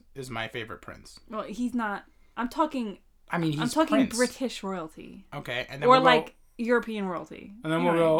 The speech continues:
Speaker 2: mean?
Speaker 1: we'll
Speaker 2: Or any
Speaker 1: go,
Speaker 2: royalty.
Speaker 1: we'll go Harry, then we'll go Philip, and then
Speaker 2: Yeah.
Speaker 1: maybe Chuckles,
Speaker 2: Yeah.
Speaker 1: King Chuckles.
Speaker 2: I mean, I'm not gonna.
Speaker 1: Yeah, he's gonna be a king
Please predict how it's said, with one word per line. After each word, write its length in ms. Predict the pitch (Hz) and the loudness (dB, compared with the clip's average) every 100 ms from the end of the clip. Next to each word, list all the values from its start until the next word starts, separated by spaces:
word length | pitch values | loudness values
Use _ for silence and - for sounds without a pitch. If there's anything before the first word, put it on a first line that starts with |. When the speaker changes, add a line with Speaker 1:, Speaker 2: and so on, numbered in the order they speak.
| - | 0
Speaker 2:
mean? 80 | - | -2
Speaker 1:
we'll 80 | 247 | 2
Speaker 2:
Or 40 | |
any 220 | 269 302 | 4 4
Speaker 1:
go, 100 | 240 | 2
Speaker 2:
royalty. 460 | 190 - 190 - 196 | 0 -2 -12 -16 -6
Speaker 1:
we'll 100 | 165 | -2
go 80 | 156 | 0
Harry, 540 | 147 135 127 131 131 - | 2 2 0 -4 -12 -14
then 100 | 147 | -14
we'll 80 | 139 | -10
go 80 | 120 | -10
Philip, 380 | - 113 101 - - - _ _ _ _ _ _ _ _ _ _ _ - | -10 -10 -10 -12 -18 -20 _ _ _ _ _ _ _ _ _ _ _ -12
and 140 | 123 | -8
then 100 | 110 | -8
Speaker 2:
Yeah. 40 | 107 | -8
Speaker 1:
maybe 180 | 101 | -10
Chuckles, 480 | 95 92 - 82 - _ _ _ _ _ | -10 -12 -14 -18 -20 _ _ _ _ _
Speaker 2:
Yeah. 60 | - | -20
Speaker 1:
King 200 | - 110 | -12 -12
Chuckles. 460 | 95 92 73 82 - - | -10 -12 -14 -18 -20 -16
Speaker 2:
I 40 | |
mean, 120 | 202 185 | -14 -14
I'm 100 | - | -16
not 180 | 175 | -20
gonna. 260 | - - - _ _ _ _ - _ _ _ | -20 -20 -20 _ _ _ _ -20 _ _ _
Speaker 1:
Yeah, 120 | - - _ _ - | -20 -20 _ _ -16
he's 140 | 120 | -12
gonna 120 | 95 | -12
be 120 | 85 78 | -12 -14
a 40 | |
king 300 | - - 98 | -16 -20 -20